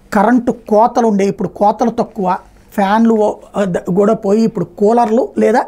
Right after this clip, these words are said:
ఏసీల దగ్గరకు వచ్చేస్తున్నటువంటి రోజులు. దానికి అనుగుణంగా, ఎందుకంటే పేదల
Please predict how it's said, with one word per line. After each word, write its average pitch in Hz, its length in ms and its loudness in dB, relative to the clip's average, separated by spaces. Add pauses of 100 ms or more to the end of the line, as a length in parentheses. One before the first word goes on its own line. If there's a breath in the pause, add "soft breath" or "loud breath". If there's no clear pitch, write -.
ఏసీల 208 340 0
దగ్గరకు 202 360 -2
వచ్చేస్తున్నటువంటి 180 760 -6
రోజులు. 180 320 -2 (540 loud breath)
దానికి 190 280 4
అనుగుణంగా, 196 340 0
ఎందుకంటే 226 360 0 (380)
పేదల 277 460 2